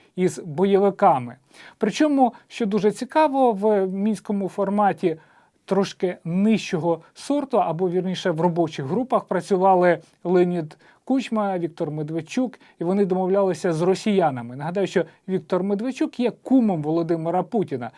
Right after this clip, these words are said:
Тобто Володимир Путін домовлявся з Леонідом Кучмою і зі своїм, е, власне, кумом про те,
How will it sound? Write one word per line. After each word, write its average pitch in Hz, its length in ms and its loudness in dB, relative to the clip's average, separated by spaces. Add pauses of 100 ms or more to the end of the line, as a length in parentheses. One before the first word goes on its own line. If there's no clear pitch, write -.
(140)
Тобто - 260 -2 (120)
Володимир 180 560 4
Путін 285 420 -2
домовлявся 180 640 0 (240)
з 143 100 -4
Леонідом 160 460 -2
Кучмою 160 500 -4
і 156 40 -4
зі 147 140 -4
своїм, 156 400 -4 (300)
е, 156 360 2 (260)
власне, 165 480 -2 (380)
кумом 254 440 2 (200)
про 180 140 -2
те, 220 300 2